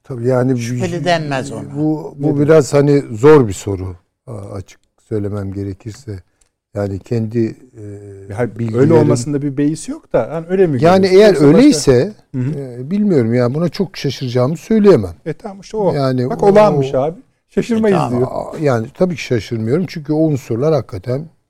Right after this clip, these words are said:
Speaker 1: bilemiyoruz ki ne
Speaker 3: Doğru.
Speaker 1: yaptılar yani.
Speaker 3: Yani tabii öbür, esasında
Speaker 1: Ee,
Speaker 3: hani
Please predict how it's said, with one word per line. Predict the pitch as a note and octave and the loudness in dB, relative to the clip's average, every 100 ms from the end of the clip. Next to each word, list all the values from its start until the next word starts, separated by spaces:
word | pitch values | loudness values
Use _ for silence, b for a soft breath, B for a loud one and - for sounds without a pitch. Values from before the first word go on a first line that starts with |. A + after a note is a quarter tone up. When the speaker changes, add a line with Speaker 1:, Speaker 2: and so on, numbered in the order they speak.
| _ - | _ -12
Speaker 1:
bilemiyoruz | A2+ A#2 B2+ F#3+ G#3 | -4 0 2 0 -2
ki | - A2+ F#2+ | -6 -8 -4
ne | |
Speaker 3:
Doğru. | B2+ | -4
Speaker 1:
yaptılar | B2 - A2 G2 G2 | -4 -6 -8 -6 -8
yani. | G2 G2 G2+ G2 - | -12 -14 -16 -16 -16
Speaker 3:
Yani | F2+ | -10
tabii | A#2 G2 | -8 -6
öbür, | A#2 B2+ | -8 -8
esasında | G#2 G2 C3 E3 - A3+ F3 | -10 -6 -6 -6 -8 -8 -6
Speaker 1:
Ee, | |
Speaker 3:
hani | D#3 D#3+ C#3+ | -4 -2 -4